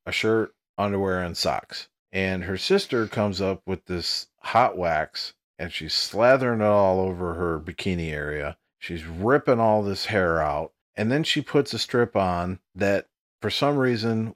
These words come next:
will not pull off. So Alex decides the bright idea, or gets the bright idea, that she's going to get a pair of, like, hedge trimmer sized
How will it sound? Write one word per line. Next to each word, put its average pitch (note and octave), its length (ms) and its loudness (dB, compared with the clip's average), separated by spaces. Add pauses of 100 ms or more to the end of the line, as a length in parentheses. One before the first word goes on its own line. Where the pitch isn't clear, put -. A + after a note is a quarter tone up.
(120)
will G#2+ 140 2
not G#2 280 0 (100)
pull A2+ 440 4 (160)
off. - 420 2 (240)
So A#2 520 0 (140)
Alex D3 380 2
decides G2+ 520 0
the F#2 100 -10
bright G2+ 320 0
idea, E2+ 600 -2
or F2 140 -6
gets G#2+ 300 -4
the G2+ 80 -6
bright F2+ 280 -2
idea, E2 380 -4
that E2 160 -10
she's A#2+ 380 -4
going A2+ 260 -2
to - 100 -16
get G2 200 -2
a F2 40 -6
pair F#2 440 0
of, E2 320 -6
like, D#2 540 -8 (340)
hedge A2+ 340 -2
trimmer G#2 420 -2
sized F2 720 -2